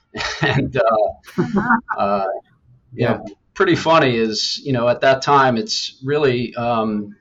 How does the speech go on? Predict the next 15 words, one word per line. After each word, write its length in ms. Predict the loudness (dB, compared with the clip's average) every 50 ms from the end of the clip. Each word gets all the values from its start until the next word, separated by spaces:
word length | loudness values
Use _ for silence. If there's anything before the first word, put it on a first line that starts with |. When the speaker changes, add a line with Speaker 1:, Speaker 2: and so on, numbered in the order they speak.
| _
Speaker 1:
you 140 | -6 -4 -4
know, 60 | -2
who 140 | -2 -2 -2
you 160 | -2 -4 -8
could 140 | -10 -8 -4
hook 200 | -4 -2 -2 -4
your 100 | -6 -6
trailer 500 | -4 0 2 2 2 2 2 2 0 0
up 180 | 0 -2 -4 -6
to, 260 | -4 -4 -2 -2 -4
to 80 | -4
get 180 | -4 -4 -6 -6
the 80 | -8 -8
best, 600 | -2 2 2 2 2 2 -2 -4 -6 -10 -18 -20 _ _ _ _ -4
um, 520 | -2 0 2 2 2 0 0 -4 -8 -10